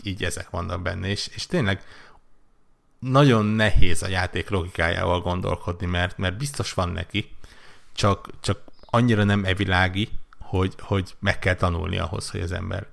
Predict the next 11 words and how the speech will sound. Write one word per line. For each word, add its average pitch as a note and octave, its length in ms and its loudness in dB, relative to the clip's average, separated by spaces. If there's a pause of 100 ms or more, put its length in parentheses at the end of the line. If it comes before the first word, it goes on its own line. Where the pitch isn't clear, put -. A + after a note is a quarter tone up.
(120)
tudjon E2+ 260 -4
vele F2 180 -2
val-, F#2 220 -4
bármit F#2 360 -2
kezdeni. - 440 -8 (480)
És - 160 -2
onnantól C3 300 2
kezdve, G#2+ 280 0
hogy, F#2+ 200 0 (120)
hogy - 260 -6 (120)
szerintem F#2+ 280 0